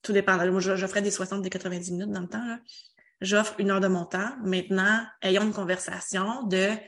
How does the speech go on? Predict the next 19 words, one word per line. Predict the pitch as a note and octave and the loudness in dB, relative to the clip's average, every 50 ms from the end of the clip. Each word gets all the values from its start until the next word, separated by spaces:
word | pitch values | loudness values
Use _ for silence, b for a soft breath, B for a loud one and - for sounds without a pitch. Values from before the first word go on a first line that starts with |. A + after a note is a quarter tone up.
| _ _ _ | _ _ _
quels | - F#3+ F3+ F3+ | -2 -2 0 0
sont | - F#3+ F#3+ | -2 -2 0
tes | F#3+ G3 F#3 | 0 0 0
besoins, | E3 F3+ F3 E3+ F3 F3 F3 F3+ G3 B3 F4+ B B B B B _ _ | 2 2 0 0 -2 -4 -4 -4 -4 -6 -6 B B B B B _ _
quelles | - A#3 G#3+ G3+ G3 G3 | 2 6 6 6 6 6
sont | - - G#3+ G#3 G3+ | 2 2 2 2 2
tes | - G#3 G3 F3+ F#3+ | 0 0 -2 0 0
attentes | F3 F3 - - F#3+ G#3+ C4+ F#4+ C#4+ A3 - - | -2 -2 -2 -2 -2 -2 -2 -4 -6 -6 -6 -2
et | - G3 F#3 | 0 0 0
on | F3 F3 F3 | 0 -2 -4
fait | - - A3 A#3+ | -4 -4 -2 -2
ce | A3+ - | -2 -4
que | |
t'as | - - D#3+ D#3+ | -4 -6 -6 -6
besoin | D3 F#3+ F#3 F#3+ - F#3 G3 G#3+ A#3 - _ _ | -6 -6 -8 -6 -6 -4 -4 -4 -4 -6 _ _
aujourd'hui. | _ - C#4 C#4 C4 A3+ G3 F#3 F#3 G#3 - _ _ _ _ _ _ _ _ _ _ _ _ _ _ _ _ _ _ _ _ _ _ _ _ _ _ | _ -4 -2 -2 -2 -4 -4 -6 -8 -8 -12 _ _ _ _ _ _ _ _ _ _ _ _ _ _ _ _ _ _ _ _ _ _ _ _ _ _
Vous | - | -14
me | F#3+ F#3+ | -12 -12
suivez ? | - - F3 F3 G3+ C4 F#4 - | -8 -6 -4 -4 -4 -4 -6 -10